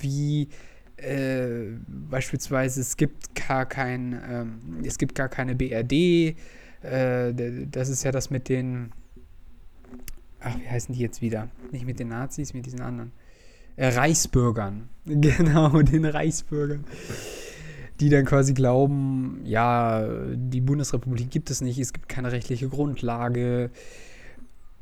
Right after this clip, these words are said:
Und die glauben zum Beispiel auch diesen Kram mit der nationalen Aus-, also dem,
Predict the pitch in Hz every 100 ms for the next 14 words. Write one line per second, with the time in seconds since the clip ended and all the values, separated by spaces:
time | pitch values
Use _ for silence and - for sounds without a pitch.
0 | - 165 156 175 175 156 143 190 165 135
1 | 135 143 151 - 131 123 127 - 139 113
2 | 127 - 143 127 127 127 123 123 120 -
3 | - 123 123 139 139 135 131 - 123 120
4 | 117 117 117 117 117 120 123 - 135 117
5 | 113 110 117 120 117 117 117 - - -
6 | - 156 - - - - 135 156 - -
7 | - - - 143 120 120 113 120 127